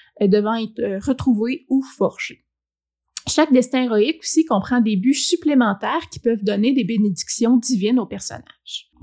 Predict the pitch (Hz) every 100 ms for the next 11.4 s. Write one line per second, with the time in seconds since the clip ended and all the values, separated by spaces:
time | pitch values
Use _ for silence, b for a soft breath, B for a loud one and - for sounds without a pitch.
0 | - 320 285 294 285 254 392 - - -
1 | 208 214 240 247 - 226 208 202 220 -
2 | - _ 208 190 208 233 202 226 - b
3 | b - - 262 240 196 196 214 202 208
4 | - _ - 226 - - 214 220 202 202
5 | - 214 - 233 415 262 - B B B
6 | 233 214 202 233 226 185 202 339 - -
7 | 185 185 196 202 220 214 202 - 214 202
8 | 196 214 208 214 - 208 208 - 202 202
9 | 277 403 - - B B B - 240 233
10 | - 233 214 220 349 - _ _ _ _
11 | _ _ - 214